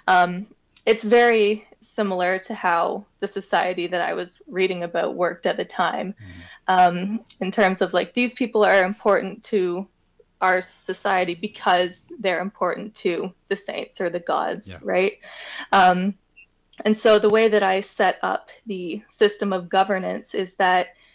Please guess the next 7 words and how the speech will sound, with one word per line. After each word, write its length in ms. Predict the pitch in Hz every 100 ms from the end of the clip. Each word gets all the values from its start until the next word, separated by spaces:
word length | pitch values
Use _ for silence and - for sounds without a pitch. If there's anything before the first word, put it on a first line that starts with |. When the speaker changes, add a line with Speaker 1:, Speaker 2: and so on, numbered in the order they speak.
| _ _ -
Speaker 1:
there 200 | 196 185
are 180 | 185 190
people 460 | - 220 202 185
who 500 | 190 - 196 175 180 - _ 392
represent 640 | 220 214 214 208 190 180 -
each 360 | 202 180 - -
guild. 480 | 190 151 - -